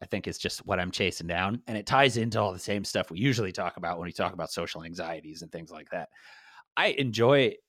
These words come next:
the activity you just talked about of, like, walking around and looking in the, in the woods. I, I like doing it with friends, but they're a very particular set of friends, like you included,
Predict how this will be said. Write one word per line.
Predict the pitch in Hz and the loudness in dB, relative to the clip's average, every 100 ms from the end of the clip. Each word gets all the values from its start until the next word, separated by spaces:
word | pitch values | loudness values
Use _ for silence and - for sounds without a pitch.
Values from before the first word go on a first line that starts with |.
| - | -2
the | 113 | 2
activity | 117 - 104 98 | 2 2 -2 0
you | 101 | -2
just | 92 | -2
talked | 85 92 113 | -2 -2 0
about | 127 131 | 2 2
of, | 98 | 0
like, | 90 | -4
walking | 82 90 92 92 | 0 0 0 -4
around | 87 95 104 | -2 -2 -4
and | 82 | -6
looking | 87 - 98 | -8 -6 -6
in | 92 82 | -6 -8
the, | - | -14
in | 87 82 | -12 -10
the | 76 | -8
woods. | 80 101 - - _ _ _ _ _ _ _ _ _ _ _ _ _ _ _ _ - | -6 -6 -6 -16 _ _ _ _ _ _ _ _ _ _ _ _ _ _ _ _ -2
I, | 110 110 104 - _ _ _ _ _ - | 2 2 2 -4 _ _ _ _ _ -4
I | 120 | 4
like | 123 120 - | 6 6 4
doing | 117 113 | 4 4
it | 104 | 0
with | 92 - | -4 0
friends, | - 185 156 117 120 - - _ _ | 6 8 8 6 0 -4 -14 _ _
but | 120 110 | -4 2
they're | 120 113 | 2 2
a | |
very | 113 151 139 | 6 6 6
particular | - 120 - 127 120 101 | 2 -2 0 0 0 -2
set | - 127 113 | 4 6 6
of | 101 | 2
friends, | 95 92 90 85 - _ _ _ _ - | 0 0 0 -4 -14 _ _ _ _ -6
like | 107 110 | -4 0
you | 123 123 | 4 4
included, | 104 135 135 101 92 85 | 4 4 6 6 0 -2